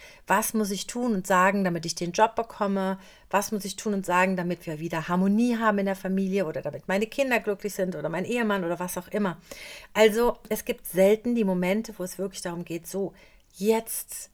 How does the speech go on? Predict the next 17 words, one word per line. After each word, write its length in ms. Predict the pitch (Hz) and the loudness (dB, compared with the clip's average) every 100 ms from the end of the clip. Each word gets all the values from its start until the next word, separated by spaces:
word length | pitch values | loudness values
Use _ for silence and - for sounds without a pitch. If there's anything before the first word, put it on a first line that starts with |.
| _ | _
mache 240 | 180 190 185 | -4 -4 -4
ich 160 | - - | -8 -6
auf 500 | 185 175 143 - - | -4 -2 -4 -8 -12
und 120 | 185 | -8
jetzt 160 | 185 185 | -4 -4
spreche 320 | - 208 214 | -4 -6 -6
ich 120 | 202 | -6
meine 260 | 190 180 165 | -4 -4 -2
Wahrheit 400 | 190 202 196 - | 0 0 -2 -2
und 80 | 175 | -4
meine 260 | 165 165 | -6 -4
Wahrheit 480 | 160 190 214 226 - - - - - - | -2 -2 -2 -4 -6 -16 -20 -20 -14 -6
ist 260 | 196 - | -6 -6
ein 280 | 165 170 165 | -8 -8 -6
wunderschöner, 840 | 175 214 233 233 - 214 214 208 - | 0 2 2 0 0 0 2 0 0
leuchtender 580 | 180 180 190 190 190 180 | 0 2 2 0 -2 -4
Diamant, 640 | 165 156 147 165 160 180 | -4 -4 -4 -2 -2 -4